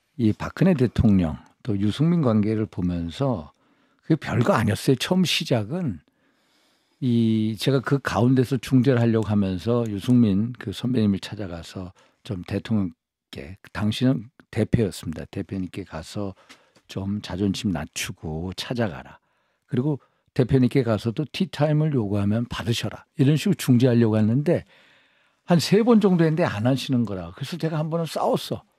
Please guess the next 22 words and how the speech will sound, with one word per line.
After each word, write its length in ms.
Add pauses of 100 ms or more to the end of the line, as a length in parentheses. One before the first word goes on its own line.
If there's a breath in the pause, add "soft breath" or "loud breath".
(340)
유승민 280
선배, 180 (340 soft breath)
"왜 300
그렇게 300
티타임을 500
요구 220
안 140
하냐?" 220
그랬더니 440 (240)
이렇게 260
말씀하시는 680
거야. 240 (600)
"야, 260
윤 140
의원, 220 (960)
그분이 320
날 180
부르시기 560
전까지는 480
내가 160
가지 300
않아." 340